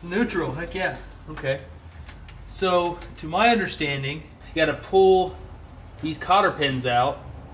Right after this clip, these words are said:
get these to line up perfectly straight. So, like, the shifter, you can move back to side to side and go in each one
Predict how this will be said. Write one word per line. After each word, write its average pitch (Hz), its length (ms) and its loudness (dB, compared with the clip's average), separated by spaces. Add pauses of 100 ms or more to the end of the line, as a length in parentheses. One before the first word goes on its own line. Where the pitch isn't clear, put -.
(880)
get 151 180 -2
these 180 240 -2
to 165 100 0
line 156 320 6
up 160 280 4
perfectly 165 440 0
straight. 135 680 0 (720)
So, - 180 -2
like, 135 220 0
the 139 80 -2
shifter, 151 420 0
you 135 120 0
can 135 100 -4
move 135 320 -2
back 139 240 2
to 131 80 -8
side 143 300 6
to 127 40 -6
side 139 500 4
and 127 120 -4
go 131 180 2
in 131 160 0
each 131 260 -4
one 113 380 -4